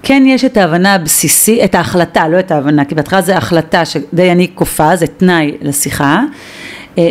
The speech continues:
שכל אחד משמיע את עצמו בנחת, את כל מה שיש לו לומר, והשני סופר מקשיב, קצת כמו בעולם, לא קצת, כמו בעולם של גישור, ואחר כך השני משמיע את כל מה שיש לו, והשני לגמרי, לגמרי מקשיב.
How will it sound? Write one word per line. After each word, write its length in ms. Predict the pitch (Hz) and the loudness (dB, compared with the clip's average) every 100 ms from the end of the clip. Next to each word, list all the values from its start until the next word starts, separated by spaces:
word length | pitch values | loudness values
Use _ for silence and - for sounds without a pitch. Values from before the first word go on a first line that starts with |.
| - | -2
שכל 320 | - 180 240 | -2 2 2
אחד 220 | 226 214 | 2 0
משמיע 460 | 196 - 233 240 240 | 0 2 2 4 2
את 100 | 214 | -2
עצמו 420 | - - 175 143 - - - - - | -4 0 2 0 -2 -18 -20 -20 -6
בנחת, 760 | 165 190 190 220 208 - 147 143 185 | 0 2 4 2 -2 -4 -8 -6 -8
את 100 | - - | -10 -6
כל 300 | - 254 214 | 0 0 0
מה 100 | 180 | 0
שיש 280 | 170 151 | 0 0
לו 60 | 165 | 2
לומר, 440 | 147 143 139 156 220 277 - - - - - - - | 2 4 2 0 0 -6 -10 -20 -20 -20 -20 -20 -8
והשני 580 | 151 170 165 185 220 254 - | 0 0 2 2 4 2 -2
סופר 400 | - 220 220 196 | 0 0 2 0
מקשיב, 380 | 190 - 151 | 0 0 -2
קצת 240 | 143 359 - | 0 -4 0
כמו 160 | 277 | 2
בעולם, 280 | 202 190 180 196 | 4 2 2 0
לא 120 | 220 | -2
קצת, 320 | - - - - - - - - | -2 -4 -8 -8 -4 -2 -2 2
כמו 160 | 277 | 2
בעולם 200 | 285 226 | 4 0
של 160 | 202 190 | -2 -2
גישור, 480 | 175 - 143 156 277 - - - - - - | 0 2 0 0 -4 -12 -20 -20 -20 -20 -4
ואחר 200 | 185 - 247 | -2 0 0
כך 100 | 277 | 0
השני 340 | 247 - 226 | 0 2 2
משמיע 320 | 233 226 214 202 | 2 0 0 -2
את 80 | - | -4
כל 240 | - 285 277 | -2 2 2
מה 120 | 277 | 2
שיש 460 | 285 196 180 175 190 | 0 0 0 0 0
לו, 100 | 190 254 294 - - | 0 0 -6 -14 -4
והשני 520 | 170 170 190 196 247 | -2 0 2 2 2
לגמרי, 600 | 190 185 156 - 220 240 | 0 -2 -2 0 2 2
לגמרי 360 | 247 185 175 180 | 0 0 0 0
מקשיב. 500 | 165 - - 147 | -2 -4 -4 -4